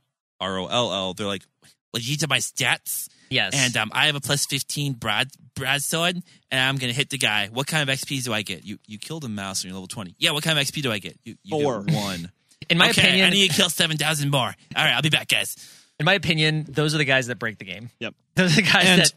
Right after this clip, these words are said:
Speaker 2: send it down.
Speaker 1: and I don't wanna bash on Pathfinder players.
Speaker 2: Yeah, yeah, yeah.
Speaker 1: But Pathfinder's system is set up to be about getting the magic items. It's about
Speaker 2: Yeah.
Speaker 1: getting the stats. Whereas D and D still cares about it, but half of D and D character creation is, "Well, what little, like,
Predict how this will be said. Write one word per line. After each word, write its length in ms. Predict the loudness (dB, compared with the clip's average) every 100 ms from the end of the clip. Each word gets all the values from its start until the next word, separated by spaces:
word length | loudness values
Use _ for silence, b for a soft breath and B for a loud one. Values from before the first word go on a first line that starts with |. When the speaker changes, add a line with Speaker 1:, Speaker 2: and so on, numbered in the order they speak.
| -2
Speaker 2:
send 240 | 0 0
it 160 | 0 2
down. 220 | 4 4
Speaker 1:
and 100 | 4
I 140 | 2 0 0
don't 240 | 2 2
wanna 240 | 2 2 2
bash 280 | 0 0
on 80 | -2
Pathfinder 480 | -4 -6 -6 -10 -10
players. 380 | -10 -12 -12 -6
Speaker 2:
Yeah, 160 | -6 -6
yeah, 80 | -10
yeah. 140 | -16 -20 -10
Speaker 1:
But 240 | -4 -4 -4
Pathfinder's 720 | -2 -2 -2 -6 -6 -4 -2
system 720 | 0 0 -2 -4 -8 -10 -12 -6
is 120 | 0
set 220 | 2 2
up 100 | -2
to 160 | -2 -6
be 160 | -4 -4
about 300 | -4 -4 -6
getting 240 | -6 -4
the 60 | -2
magic 400 | -2 -2 -4 -6
items. 460 | -8 -10 -16 -14
It's 100 | -12
about 160 | -8 -6
Speaker 2:
Yeah. 140 | -6
Speaker 1:
getting 280 | -4 -4 -4
the 80 | -2
stats. 560 | -4 -4 -10 -8 -8 -6
Whereas 320 | -2 0 0
D 160 | -2 -6
and 80 |
D 100 | -4
still 280 | -4 -4 -6
cares 320 | -14 -16 -16
about 260 | -8 -4 -2
it, 160 | -4 -6 b b b b
but 140 | -4 -2
half 280 | 0 0 0
of 80 | -6
D 120 | -4
and 60 | -2
D 120 | -4
character 340 | -4 -4 -4
creation 420 | -8 -6 -6 -6 -8
is, 120 | -10
"Well, 100 | -8
what 160 | -8
little, 240 | -8 -8 -6
like, 160 | -6